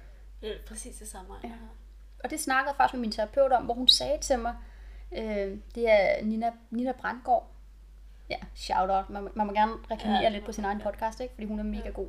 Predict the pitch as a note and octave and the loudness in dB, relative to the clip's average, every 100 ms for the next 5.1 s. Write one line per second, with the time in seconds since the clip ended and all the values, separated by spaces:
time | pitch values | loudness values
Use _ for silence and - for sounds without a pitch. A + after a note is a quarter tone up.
0 | - - - - - - - - - - | -10 -14 -14 -14 -18 -20 -20 -18 -12 -10
1 | - G3+ - - - G3+ G3+ G#3 G3+ G3 | -10 -14 -16 -16 -10 -8 -8 -10 -10 -10
2 | F#3+ G#3 G3 F#3+ G3 - - - - - | -12 -12 -12 -12 -14 -18 -20 -20 -20 -20
3 | - - - - - G#3+ - F#3+ B3+ C4+ | -20 -20 -20 -18 -16 -14 -12 -12 -12 -14
4 | - A3+ G#3+ G#3+ A#3+ A#3+ A#3+ A#3+ A#3+ A#3+ | -12 -10 -8 -8 -8 -8 -6 -4 -4 -8